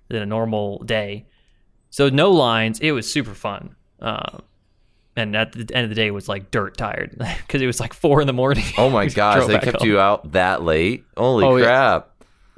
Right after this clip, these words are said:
Speaker 3: We
Speaker 1: It was
Speaker 3: did
Speaker 1: probably, like,
Speaker 3: something
Speaker 1: two or three, but yeah.
Speaker 2: That's
Speaker 3: Yeah, we did something similar
Speaker 2: crazy.
Speaker 3: for my high school. We went to, it's basically, "All right, everyone, uh, can go out to, um, yeah, Cedar Point," and kinda same thing. It wasn't, uh,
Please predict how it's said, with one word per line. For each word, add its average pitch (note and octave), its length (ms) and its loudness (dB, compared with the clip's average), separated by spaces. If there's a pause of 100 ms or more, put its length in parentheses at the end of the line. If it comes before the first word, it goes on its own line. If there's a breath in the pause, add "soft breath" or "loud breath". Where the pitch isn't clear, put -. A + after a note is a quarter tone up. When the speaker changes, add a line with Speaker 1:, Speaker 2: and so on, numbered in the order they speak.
(120)
Speaker 3:
We C3 160 -4
Speaker 1:
It A2+ 60 -2
was E3 160 6
Speaker 3:
did A#3 60 4
Speaker 1:
probably, A#3+ 200 4
like, C#3+ 160 4
Speaker 3:
something C3 160 4
Speaker 1:
two C3+ 100 6
or A#2 100 2
three, G2+ 280 -4
but A2+ 200 -2
yeah. A2 120 -8
Speaker 2:
That's - 340 -4
Speaker 3:
Yeah, A#2 120 4
we B2 100 4
did B2+ 80 -2
something B2+ 260 0
similar A2 240 2
Speaker 2:
crazy. - 80 -6
Speaker 3:
for G#2+ 60 -4
my G2 160 0
high F#2+ 100 -2
school. F#2 320 -4
We G2 100 -2
went F#2+ 160 -2
to, F#2+ 300 0 (340)
it's G2+ 120 -4
basically, G2 360 0
"All B2+ 140 2
right, E3+ 180 0 (160)
everyone, A2 460 -2 (680)
uh, G#2+ 180 -4
can G#2 120 -4
go G2+ 120 2
out G2+ 180 0
to, F#2 260 -2 (400)
um, E2+ 400 -4 (240)
yeah, G2+ 260 -2
Cedar G#2 200 -4
Point," G2 240 -6 (760 loud breath)
and G#2+ 100 -2
kinda G#2 140 -4
same F#2+ 160 -4
thing. G2 160 -2 (220 loud breath)
It C#3+ 60 4
wasn't, D3+ 340 2 (160)
uh, G2+ 340 2